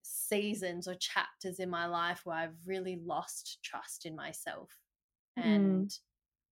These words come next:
Speaker 1: regaining that and relearning how to trust myself is something that has taken a lot of time, and it's taken being able to listen to that voice and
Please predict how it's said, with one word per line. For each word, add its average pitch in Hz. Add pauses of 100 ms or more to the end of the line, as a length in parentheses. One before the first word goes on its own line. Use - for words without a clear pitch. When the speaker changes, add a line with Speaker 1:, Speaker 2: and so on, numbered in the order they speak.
(100)
Speaker 1:
regaining 196
that 247
and 185
relearning 175
how 170
to 170
trust -
myself 170
is 180
something 175
that -
has -
taken 165
a 156
lot 151
of 156
time, 190
and 156
it's - (320)
taken 180
being 165
able 160
to 165
listen 160
to -
that 156
voice 190 (380)
and 170